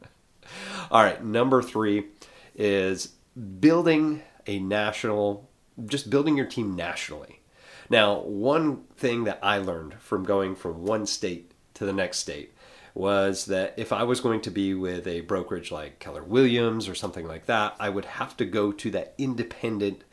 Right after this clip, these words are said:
franchise and then pay the same fees that I would somewhere else. And because this is an independent, uh,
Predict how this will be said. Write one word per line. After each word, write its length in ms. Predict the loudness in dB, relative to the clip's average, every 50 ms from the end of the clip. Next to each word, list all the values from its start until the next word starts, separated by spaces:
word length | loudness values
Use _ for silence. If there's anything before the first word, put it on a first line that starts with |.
| -20 -20 -20 -20 -20 -20 -20
franchise 1200 | -20 -18 -16 -16 -4 2 4 4 4 4 0 -2 -2 -2 -2 -2 -2 -4 -6 -6 -8 -10 -12 -10 -8
and 120 | -8 -6 -4
then 160 | -4 -4 -6
pay 300 | -6 -4 -4 -2 -2 -2
the 100 | -4 -4
same 500 | -4 -4 -4 -4 -6 -6 -8 -10 -12 -14 _ _ _ _
fees 540 | -20 -12 -8 -4 -4 -2 -2 -2 -2 -2 -2
that 120 | 0 0
I 60 | 0
would 300 | 2 2 2 0 0 -2
somewhere 380 | -4 -4 -4 -4 -4 -4 -4 -4
else. 260 | -4 -6 -8 -10 -12
And 100 | -12 -10
because 260 | -10 -10 -8 -8 -8
this 160 | -8 -8 -6
is 140 | -8 -8 -8
an 80 | -10 -12 -10
independent, 640 | -8 -8 -8 -8 -10 -10 -8 -6 -4 -4 -4 -6 -8 -12 -16 -20 -20 -20 -20 -18 -10
uh, 320 | -8 -6 -4 -4 -4 -6